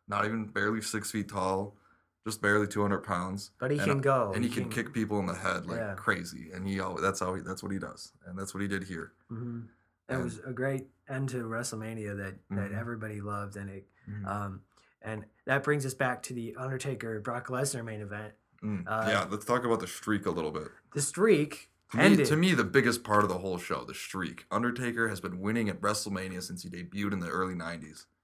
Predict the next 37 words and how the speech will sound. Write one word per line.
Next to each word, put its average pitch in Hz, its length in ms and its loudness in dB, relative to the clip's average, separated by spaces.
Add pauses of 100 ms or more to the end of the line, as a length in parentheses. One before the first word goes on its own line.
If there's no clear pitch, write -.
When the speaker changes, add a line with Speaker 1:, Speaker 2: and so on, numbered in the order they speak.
Speaker 1:
He's 90 140 -8
never 98 280 2
lost. 87 320 -4
His 104 140 -4
first 139 280 2
one 98 140 -4
was 92 140 -6
against 95 220 -6
who? 110 120 -2
Jake, 107 280 -4 (580)
Jake, 110 180 0
uh, 101 100 2
Superfly 123 340 0
Speaker 2:
Jimmy 147 200 6
Speaker 1:
S-, 143 140 2
Speaker 2:
Snuka. 135 260 0
Speaker 1:
Jimmy 131 200 6
Snuka. 131 440 2
Jimmy 120 220 2
Superfly 123 400 0
Snuka 104 400 -2
tombstoned 120 580 -2
him 90 60 -6
in 90 80 -6
the 92 80 -8
middle 123 300 0
of 113 100 -2
the 107 80 -4
ring. 95 320 -4
Speaker 2:
Mm-hmm. 135 260 0
Speaker 1:
People 139 220 2
had 98 100 4
no 104 180 4
idea 98 160 4
what 101 140 4
to 95 60 -8
think. - 360 -8